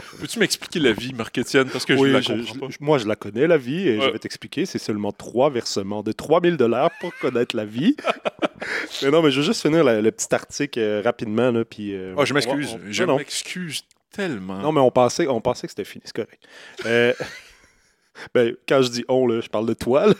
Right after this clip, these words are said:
Speaker 1: Oh, oh, je pensais que tu parlais de tes multiples personnalités qui prennent beaucoup de place, là.
Speaker 2: Non. <laughs> Ils ont honte, tu
Speaker 1: Il y a
Speaker 2: deviens quelqu'un d'autre.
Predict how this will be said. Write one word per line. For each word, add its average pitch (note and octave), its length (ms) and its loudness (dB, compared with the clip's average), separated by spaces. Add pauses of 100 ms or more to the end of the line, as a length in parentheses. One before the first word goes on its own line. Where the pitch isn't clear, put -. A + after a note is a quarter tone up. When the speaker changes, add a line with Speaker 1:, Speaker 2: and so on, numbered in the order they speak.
(720)
Speaker 1:
Oh, - 220 -10
oh, D#3+ 180 4
je - 60 -6
pensais C3+ 220 -2
que - 40 -20
tu - 60 -10
parlais G#2+ 180 6
de G#2 100 0
tes G#2+ 140 -2
multiples - 520 -4
personnalités G2+ 840 -8
qui - 120 -10
prennent A2+ 260 -2
beaucoup B2 300 -6
de A#2 80 0
place, - 540 0
là. A#3 140 4 (200)
Speaker 2:
Non. F#2+ 640 -2 (1200)
<laughs> F#4 60 2 (880)
Ils G3+ 260 2
ont F3+ 220 6
honte, E3+ 200 4
tu A#3 60 -4
Speaker 1:
Il - 20 2
y G#3+ 40 8
a - 40 6
Speaker 2:
deviens D#3 180 4
quelqu'un C3+ 340 2
d'autre. D3 220 2